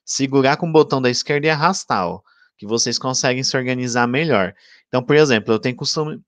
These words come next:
eu uso bastante o Google Drive, então eu arrasto ele pra cá, o Meet eu arrasto ele pra cá, o Agenda, e assim eu vou personalizando o meu <laughs> chocolate pra eu poder acessar as ferramentas de uma forma mais rápida.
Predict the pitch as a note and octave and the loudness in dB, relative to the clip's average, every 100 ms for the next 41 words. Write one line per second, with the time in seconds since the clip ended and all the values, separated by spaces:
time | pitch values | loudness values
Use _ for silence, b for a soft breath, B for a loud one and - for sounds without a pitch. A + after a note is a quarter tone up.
0 | _ b b - B2+ D3+ D3+ D3+ A3 - | _ b b -4 -2 -2 2 4 4 0
1 | A3+ F#3+ F#3+ F#3 F#3+ G#3 G3+ D3+ A2 G2+ | -2 0 0 -2 0 0 2 2 2 0
2 | G2+ A2 G#2+ A2 G#2 - G#2 G2+ C3+ C#3 | -6 -2 -2 0 -2 -2 -8 -6 -6 -6
3 | B2 A#2+ A#2 A2 b b - A2+ A2+ B2 | -2 2 2 0 b b -10 -6 -2 -2
4 | B2 - A2 G#2 G2+ - F#2+ F#2 A2+ C3+ | -4 -4 -2 0 -2 -4 -10 -8 -6 -6
5 | - A2+ A2 G#2+ B B B A#2+ B2 A#2 | -2 0 0 0 B B B 2 2 2
6 | A#2+ A#2+ A#2+ A#2 - b - C3 C#3 E3 | 0 0 0 -4 -14 b -4 0 0 0
7 | D#3 E3 - A#3+ - A#3 G3 D#3 B2 B2 | 0 0 2 2 2 2 0 -2 0 2
8 | D#3+ D#3 A2+ - b C3 D3+ D3+ E3+ D#3+ | 4 2 -2 -8 b 0 4 4 4 0
9 | E3+ D3+ D3+ D3+ - D3+ D3 D3+ D3+ - | 2 2 0 -2 -4 -6 -4 -2 -4 -4
10 | D#3 D#3 D3+ - D3+ D#3 C#3+ C#3 C#3+ C3+ | -4 -2 -2 -2 -2 0 0 -4 -4 -6
11 | D3+ - C#3 C#3 D#3+ A3+ B2 F#2+ - - | -6 -4 -4 -2 -4 -6 -8 -8 -10 -20